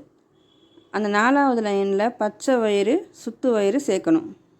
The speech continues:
சுத்து ஒயரை உள்பக்கமா கொடுத்து ஜாயிண்ட்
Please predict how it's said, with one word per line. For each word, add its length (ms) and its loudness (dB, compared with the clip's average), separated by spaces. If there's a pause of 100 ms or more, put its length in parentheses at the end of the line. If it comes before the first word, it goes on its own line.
(3500)
சுத்து 320 0
ஒயரை 240 2 (120)
உள்பக்கமா 580 -4 (140)
கொடுத்து 440 -4 (360)
ஜாயிண்ட் 360 0